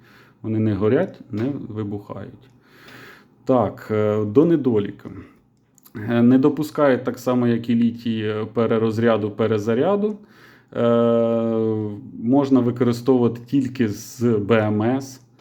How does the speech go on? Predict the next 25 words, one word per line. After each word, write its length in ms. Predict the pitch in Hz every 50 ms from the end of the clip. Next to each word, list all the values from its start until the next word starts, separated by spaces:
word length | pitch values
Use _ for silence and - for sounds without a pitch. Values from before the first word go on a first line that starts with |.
| - _ _ _ _ - -
Е, 60 | 113 110
все 260 | 107 - - - 135 123
те 140 | - 120
саме, 340 | 110 - - 113 110 107 107
як 140 | 104 104 101
для 120 | 104 104
літія. 460 | 101 104 107 107 107 - 123 120 120 120 120 - - - - - - - _ _ -
Е, 280 | 113 117 117 117 117
не 180 | 117 120 123 131
можна 400 | 135 143 147 143 135 143 135 123
заряджати 580 | 113 123 120 120 113 104 113 123 117 120 120 110
в 60 | 104
мороз. 580 | 110 110 107 107 107 110 123 120 - - - 104 - - _ _ _
Теж 220 | - 120 120 117
все 340 | - - - - - 123 123
те 140 | 123 - 123
саме, 360 | 120 - 131 127 123 123 123
як 100 | 123 117
для 180 | 117 120 123 123
літія. 480 | 120 123 120 120 120 120 123 117 113 110 110 - - - - - _ -
І 100 | 147 190
втрачають 640 | 185 - - 135 135 135 135 143 143 147 139 139 117
ємність 440 | 117 127 127 123 120 117 117 120
на 100 | 120 110
морозі. 500 | 113 113 110 107 101 98 98 101 - -